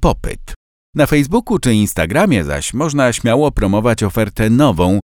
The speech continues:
nieznaną użytkownikom. Chwytliwy przekaz marketingowy po pierwsze zapozna potencjalnych klientów z nowościami, po drugie wywoła w nich potrzebę zakupową.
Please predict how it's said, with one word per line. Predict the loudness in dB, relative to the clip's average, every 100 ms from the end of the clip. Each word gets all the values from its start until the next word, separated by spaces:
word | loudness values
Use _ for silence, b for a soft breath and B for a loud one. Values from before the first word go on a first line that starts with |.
| -2
nieznaną | 0 2 2 2 0 -2
użytkownikom. | 0 2 0 0 0 2 -2 -4 -10 -10 -16 _ _ _ -12
Chwytliwy | -4 -2 0 0 0 -2 -2
przekaz | -4 -4 -4 -4
marketingowy | -4 -4 -8 -6 -6 -2 -4 -4 -4
po | -4
pierwsze | -2 -2 0 -2 0
zapozna | 0 -2 2 0 0 -6
potencjalnych | -8 -6 -6 -2 0 0 -2 -6 -4
klientów | 0 0 0 -2 -2
z | 0
nowościami, | 0 0 -2 -2 -4 -2 -4 -6 _
po | 0 2
drugie | 4 4 2 2 0
wywoła | 0 2 4 2
w | 2
nich | 2 0 0
potrzebę | -2 0 -2 0 0 0 0
zakupową. | -2 0 -2 0 0 0 -8 -8